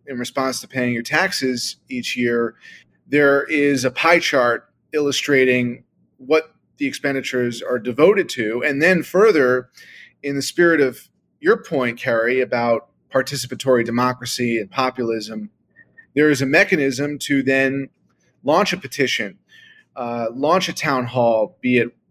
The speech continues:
virtual or in person, um, but have a real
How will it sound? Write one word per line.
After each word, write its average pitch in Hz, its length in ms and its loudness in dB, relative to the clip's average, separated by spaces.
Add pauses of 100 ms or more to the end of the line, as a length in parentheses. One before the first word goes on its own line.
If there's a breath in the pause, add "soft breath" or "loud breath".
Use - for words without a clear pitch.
virtual 123 640 2
or 120 200 2
in 123 240 -4
person, 123 540 0 (480 loud breath)
um, 135 300 0
but - 180 4
have 220 320 2
a 165 80 2
real 165 540 4